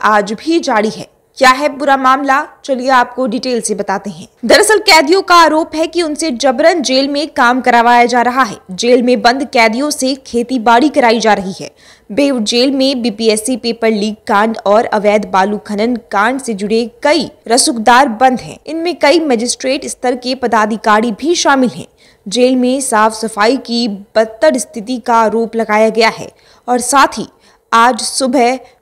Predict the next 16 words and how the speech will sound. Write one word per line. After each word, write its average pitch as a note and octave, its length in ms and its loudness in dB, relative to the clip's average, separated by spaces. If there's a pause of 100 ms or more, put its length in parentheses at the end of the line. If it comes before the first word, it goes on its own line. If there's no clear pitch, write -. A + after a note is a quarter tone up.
बंदियों C#4 520 0
ने D4+ 240 -2
इसके C4 280 -4
विरोध B3+ 420 -2
में B3 300 2
जोरदार A3+ 600 2
हंगामा A3 640 2
किया A3 240 -2
है। - 200 -10 (260)
इस D#4+ 140 -4
पर D#4+ 260 2
वहां C4 380 0
मौजूद B3+ 460 0
सुरक्षा A3+ 420 -4
कर्मियों A#3 400 0
ने B3 180 -2